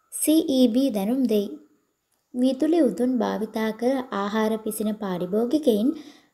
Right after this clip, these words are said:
රාත්‍රී ආහාර වේල සවස හයට පෙර පිළියෙල කරගන්නා ලෙස ලංකා විදුලි බල මණ්ඩලය ඉල්ලීමක් කරයි.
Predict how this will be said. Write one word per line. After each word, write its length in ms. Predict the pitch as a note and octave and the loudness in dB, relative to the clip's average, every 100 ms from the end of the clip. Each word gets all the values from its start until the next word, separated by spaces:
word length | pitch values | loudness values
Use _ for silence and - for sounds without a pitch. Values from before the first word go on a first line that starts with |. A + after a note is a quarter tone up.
| - | 0
රාත්‍රී 480 | C4 C#4+ - F4+ E4 | 2 0 0 0 0
ආහාර 460 | - G#3 G#3+ A#3 A#3+ A#3 | 0 -2 -2 0 2 2
වේල 300 | F#3+ F#3+ A3+ | 2 0 0
සවස 440 | C#4 A#3 G3+ G3+ A#3 | -2 -2 -2 -2 -4
හයට 300 | G#3 G3 F#3+ G#3+ | -4 -4 -4 -4
පෙර 160 | - G#3+ C4+ | -2 0 -2
පිළියෙල 380 | A3+ G3+ G#3+ G#3+ | -2 0 0 0
කරගන්නා 600 | G#3+ G3+ G3 G3+ F#3+ G3 | -2 -6 -4 -6 -4 -4
ලෙස 220 | F#3+ F#3+ C#4 | -4 -4 -2
ලංකා 500 | B3 G3 F#3+ G#3 F#3+ | -2 -2 -4 -4 -2
විදුලි 380 | F#3+ F#3 A#3+ B3+ | 0 0 0 0
බල 180 | C4 | 0
මණ්ඩලය 420 | B3 A#3 G#3 G#3+ A#3 | 0 -2 -2 0 0
ඉල්ලීමක් 540 | A3+ G#3 F#3+ F#3 G#3+ | 0 0 0 -2 -4
කරයි. 320 | - G#3+ F#3+ | -6 -4 -4